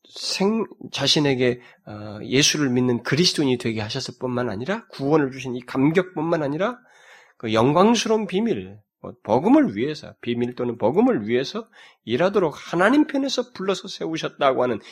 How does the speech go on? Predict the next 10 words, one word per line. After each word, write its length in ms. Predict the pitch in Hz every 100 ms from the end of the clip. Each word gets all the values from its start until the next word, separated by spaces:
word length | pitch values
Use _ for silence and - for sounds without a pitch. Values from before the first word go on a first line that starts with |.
| -
이 260 | 170 247 285
사실로부터 960 | - - 180 214 185 101 92 - 220 - _ _ _ _ _ _ _ _ _ _ _ _ _
복음 340 | 113 107 123 117
증거는, 720 | 120 131 127 143 127 73 - _ _ _
복음 260 | - 107 117
증거 240 | 117 117
사역은 480 | 113 - 107 127 196 _ -
있어야 300 | 104 - 117
된다는 380 | 104 92 85 82
거예요. 360 | - - -